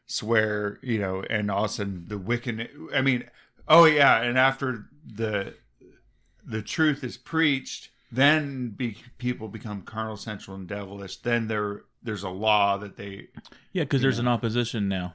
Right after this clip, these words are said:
Speaker 2: There's a, there's, uh, people knowing different, a
Speaker 1: Yeah.
Speaker 2: better way and not choosing it.
Speaker 1: So anyway, okay, that's the recap.
Speaker 2: That's a hu-, that's a wonderful recap.
Speaker 1: I know. I'm like, "Okay, now I'm rambling."
Speaker 2: <laughs> It's like, this is a different version of last episode.
Speaker 1: This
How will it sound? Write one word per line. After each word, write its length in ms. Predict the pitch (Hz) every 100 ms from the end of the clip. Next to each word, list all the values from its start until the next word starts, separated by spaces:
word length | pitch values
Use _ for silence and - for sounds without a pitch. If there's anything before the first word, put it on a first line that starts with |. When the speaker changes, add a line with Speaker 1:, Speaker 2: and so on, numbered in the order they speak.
| -
Speaker 2:
There's 220 | 104 98
a, 180 | 101 90
there's, 360 | - 107 95 92
uh, 180 | 92 90
people 340 | - 127 120 110
knowing 440 | 107 104 104 98 95 -
different, 440 | 101 - 101 - -
a 60 |
Speaker 1:
Yeah. 100 | 104 104
Speaker 2:
better 200 | 110 110
way 240 | 107 110
and 120 | 101 98
not 180 | 92
choosing 380 | - 117 101 87
it. 120 | 82 - _ _ _ _
Speaker 1:
So 260 | - 147 143
anyway, 260 | 143 123 110
okay, 280 | 120 117 113
that's 260 | 120 113
the 80 | -
recap. 480 | 107 104 92 87 - - - _ _ _ _ _
Speaker 2:
That's 140 | 131
a 40 | 127
hu-, 180 | 110 139
that's 160 | 131
a 40 | 110
wonderful 380 | 95 113 110 101
recap. 220 | 92 113
Speaker 1:
I 100 | 117
know. 120 | 120
I'm 260 | 110 107 104
like, 180 | 101 107
"Okay, 280 | 113 110
now 240 | 110 107 117
I'm 100 | 101
rambling." 440 | 101 104 92 90 92
Speaker 2:
<laughs> 80 | -
It's 120 | -
like, 280 | - 143 - - -
this 180 | 160 170
is 220 | 196 156
a 120 | 147 123
different 480 | 110 131 156 113
version 440 | 110 113 123 147 127
of 120 | 98
last 320 | 95 101 98
episode. 520 | 101 98 - 90 87 -
Speaker 1:
This 220 | 151